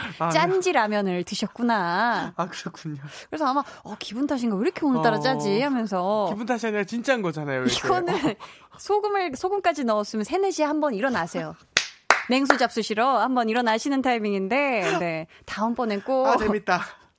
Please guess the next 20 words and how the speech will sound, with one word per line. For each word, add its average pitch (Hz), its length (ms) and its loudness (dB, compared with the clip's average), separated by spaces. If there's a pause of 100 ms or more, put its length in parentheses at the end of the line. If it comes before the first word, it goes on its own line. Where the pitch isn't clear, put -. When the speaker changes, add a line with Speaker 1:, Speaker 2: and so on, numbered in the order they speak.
(120)
Speaker 1:
어. 185 680 2
Speaker 2:
꼭 359 380 2
이렇게, 190 580 -4
네, - 20 -4
Speaker 1:
예, 190 220 2
예. 160 40 0
Speaker 2:
열두 277 280 4
시 359 100 -6
전에 247 300 0
좀 214 400 0
라면 190 220 0
끓여달라고 233 500 0
부탁했으면 285 520 -2
Speaker 1:
아, 220 40 -2
Speaker 2:
좋겠어요. 196 480 2
Speaker 1:
그럼요, 247 260 2
그럼요. 151 280 -4 (300)
좋습니다. 156 480 -6 (480)
Speaker 2:
키다리님, 302 680 2 (140)
Speaker 1:
음. 147 240 -8